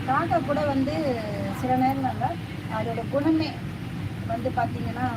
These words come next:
அதோட யாராவது சாப்பாடு வச்சாங்கன்னா அது மட்டும் சாப்பிடாது, அது மத்த காக்காவையும் கூப்பிட்டு தான் சாப்பிடும் அப்படின்ற மாதிரி அதோட குணத்தை நம்ம பார்க்கலாம்.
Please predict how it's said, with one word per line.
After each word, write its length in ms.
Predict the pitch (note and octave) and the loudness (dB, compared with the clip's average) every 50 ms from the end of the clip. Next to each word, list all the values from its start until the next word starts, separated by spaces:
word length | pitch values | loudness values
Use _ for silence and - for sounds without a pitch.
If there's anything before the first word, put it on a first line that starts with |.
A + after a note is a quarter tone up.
| A3 G#3 G3+ - F#3 - - - - - - - - - - - - - - - - - - - | -2 -4 -4 -4 -4 -4 -4 -6 -6 -6 -6 -4 -4 -4 -4 -4 -4 -4 -4 -4 -4 -4 -4 -4
அதோட 300 | G3+ G3+ G#3+ G#3+ G#3+ A3 G#3+ G#3 G#3 G3+ G3+ G3+ - - - - - - - - - - - - - - - - - - - | -2 -2 -2 -2 -2 -2 -2 -2 0 -2 -2 -2 -4 -4 -6 -6 -6 -6 -6 -6 -4 -6 -6 -6 -6 -6 -6 -6 -4 -2 0
யாராவது 460 | A3+ A3+ A#3+ A#3+ C4 C4+ C#4+ - - | 0 2 2 4 2 2 2 0 -2
சாப்பாடு 440 | - C4+ B3+ C4 C4 C4 C#4 C4+ B3+ | 0 2 2 2 2 2 0 2 2
வச்சாங்கன்னா 540 | B3+ B3 - - B3+ B3 B3 B3 - - D#4+ | 0 0 2 2 2 2 2 2 0 2 2
அது 220 | - F4 E4 E4 - | 0 0 0 0 0
மட்டும் 400 | B3 A#3+ - - - E4 D#4+ D#4+ | 0 0 0 0 2 2 2 2
சாப்பிடாது, 640 | - C4+ B3 A#3 - B3+ A3+ G#3 - - - - C4 E4 - - - - - - - - - - - - - - - - - - - - - - - - - | 2 2 2 2 2 2 2 2 2 2 2 2 2 2 0 0 0 0 0 0 0 0 0 0 0 0 0 0 0 0 0 0 0 0 0 0 0 0 2
அது 180 | - - - A3 | 2 2 2 2
மத்த 280 | G#3+ - - A3+ - - B3+ | 2 2 2 4 4 4 4
காக்காவையும் 760 | B3 B3+ B3 B3+ B3+ C#4 C#4 C#4 C4+ C4 C4 C4+ C#4 D4 D4 C#4 C4 B3+ A#3 A3 G3+ | 6 6 4 4 4 4 4 4 4 4 2 2 2 2 2 2 2 2 2 2 0
கூப்பிட்டு 360 | - C#4 C#4 - - - C4 | 0 0 0 0 0 0 0
தான் 200 | C4 C4 C4 - | 2 0 2 2
சாப்பிடும் 380 | A#3+ A3+ A3 - - A3+ A#3 A#3 | 2 0 0 0 0 2 2 2
அப்படின்ற 340 | A3 - G#3+ - - G#3+ G#3 | 2 0 0 0 0 0 0
மாதிரி 200 | G#3+ A3 A#3 A#3 | 0 0 0 0
அதோட 200 | A3+ G#3+ - G3+ F#3+ | 0 0 0 -2 -2
குணத்தை 340 | - - A#3 B3+ - - B3+ | 0 0 0 0 0 0 -2
நம்ம 180 | - - - - | -2 -2 -4 -2
பார்க்கலாம். 480 | - - - - - - - - - | -2 -2 -2 -2 -2 -2 -2 -2 -4